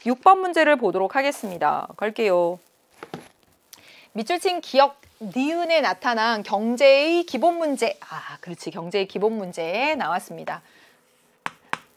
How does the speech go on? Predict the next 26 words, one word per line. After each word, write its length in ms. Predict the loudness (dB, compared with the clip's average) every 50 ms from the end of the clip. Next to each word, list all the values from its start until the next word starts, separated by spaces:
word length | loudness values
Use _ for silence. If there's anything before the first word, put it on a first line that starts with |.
| _ _ _ _ _ _ _ _ _ -18 -18 -18 _ _ -20 _ _ _ _
어, 400 | -4 0 0 0 2 0 0 -2 -2
자원이 360 | 2 4 6 6 6 4 0
희소하기 420 | -2 -2 0 0 2 2 0 -2
때문에 320 | -2 -2 -2 -2 0 -2 -4
선택의 540 | -4 -4 -6 -6 -6 -4 -2 0 0 0 0
문제에 320 | -2 -4 -4 -2 -4 -4
봉착하게 560 | -4 -6 -10 -12 -12 -8 -6 -4 -4 -2 -2
되고 340 | -2 -2 -2 -2 -2 -2 -2
이 140 | -4 -4 -6
선택의 420 | -6 -8 -8 -6 -4 -2 -2 -2
문제를 800 | -2 -2 -4 -4 -6 -6 -6 -6 -8 -8 -4 0 2 2 2 0
경제 340 | -4 -8 -14 -10 -4 -2 -2
문제라고 440 | -2 -2 -2 -2 -2 -2 -2 -6 -8
말하는 440 | -10 -8 -6 -4 -4 -4 -6 -8 -8
거지. 300 | -10 -10 -12 -12 -14 -12
"우리 180 | -8 -4 -2 0
회사의 920 | 0 2 4 6 6 8 8 8 6 6 4 4 2 0 0 0 0 -2 -2
이번 240 | 0 2 2 2 2
신제품 480 | 0 -4 -2 -2 -2 -2 -2 -6 -6 -4
출시는 480 | -4 -4 -4 -2 -4 -2 -2 -2 -2
성공적이었습니다. 1080 | -2 -2 -2 -2 0 0 0 2 2 0 -2 -2 -4 -6 -4 -2 2 2 4 4 2 0
앞으로 240 | 0 0 2 4 4
어떤 280 | 2 2 0 0 0
경영 440 | 0 -4 -4 -2 -2 -2 -2 -2 -4
전략이 440 | -6 -4 -2 0 2 2 2 0 -2
필요할까요?" 720 | -4 -2 2 2 2 2 2 2 2 2 2 2 0 -2